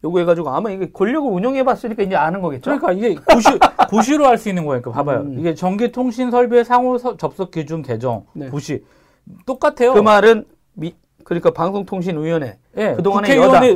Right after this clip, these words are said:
Speaker 1: 여당, 여당,
Speaker 2: 불필-,
Speaker 1: 한나-,
Speaker 2: 어, 그쵸.
Speaker 1: 한나-, 새누리당이라든가
Speaker 2: 예,
Speaker 1: 이런
Speaker 2: 예,
Speaker 1: 쪽에서
Speaker 2: 예. 그냥
Speaker 1: 통신사의 이 독점적 지위를 인용할 수 있게
Speaker 2: 예, 독점적으로
Speaker 1: 지-,
Speaker 2: 보장을 해준
Speaker 1: 지원해줬고
Speaker 2: 거지. 그냥
Speaker 1: 국가가
Speaker 2: 고시로
Speaker 1: 해준
Speaker 2: 된
Speaker 1: 거네요?
Speaker 2: 거예요. 구-, 국가가
Speaker 1: 어.
Speaker 2: 그냥 해준 거예요.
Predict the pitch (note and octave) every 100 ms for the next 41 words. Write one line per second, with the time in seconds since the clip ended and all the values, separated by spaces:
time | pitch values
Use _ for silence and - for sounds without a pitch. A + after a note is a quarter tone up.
0 | E3+ F3+ F3 B2 - A3 G#3+ G#3 G#3+ F#3
1 | D3 A3+ A3 C3 A3 - - A#3+ A#3 G#3+
2 | G#3 G3 F3+ F3 D#3 F3 F3 D#3 E3 A#3+
3 | C#4 - _ _ _ _ - - F3+ D4+
4 | C#4+ C4 A#3+ A#3 G#3+ A#3 F#3+ F#3 F#3+ F3+
5 | - A3+ G#3 G3+ - F#3 F3+ F3+ E3+ D3
6 | D3 E3 E3+ E3+ F3+ D#3+ D3+ - D3 C3+
7 | G#3+ D4 _ _ _ D3 C3+ A2+ E3+ A#3
8 | A3 G#3+ - E3 G3+ A3 G3 E3+ D#3+ B2+
9 | B3+ - F#3+ F#3 B2 - - A3+ C4+ C#4
10 | B3+ - F#3+ C#3 E3 F#3+ G3+ G#3 G#3 B3+
11 | B3 G#3+ G3+ A3 F#3